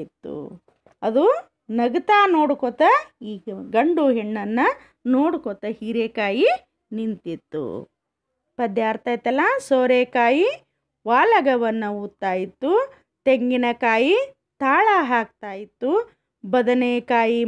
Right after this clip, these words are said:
ಮಂತ್ರ ಹೇಳ್ತಾ ಇತ್ತು, ಮೆಣಸಿನಕಾಯಿ ಏನ್ ಮಾಡ್ತಾ ಇತ್ತು? ಹೋಮ ಮಾಡ್ತಿತ್ತು.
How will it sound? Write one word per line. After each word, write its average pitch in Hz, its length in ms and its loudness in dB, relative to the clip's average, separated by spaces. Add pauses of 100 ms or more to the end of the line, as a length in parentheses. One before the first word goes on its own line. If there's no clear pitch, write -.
ಮಂತ್ರ 381 300 2 (120)
ಹೇಳ್ತಾ 214 480 -2 (140)
ಇತ್ತು, 262 280 -6 (520)
ಮೆಣಸಿನಕಾಯಿ 302 960 2 (140)
ಏನ್ 247 160 0
ಮಾಡ್ತಾ 233 340 -2
ಇತ್ತು? 233 360 -2 (560)
ಹೋಮ 370 300 4 (140)
ಮಾಡ್ತಿತ್ತು. 214 920 -4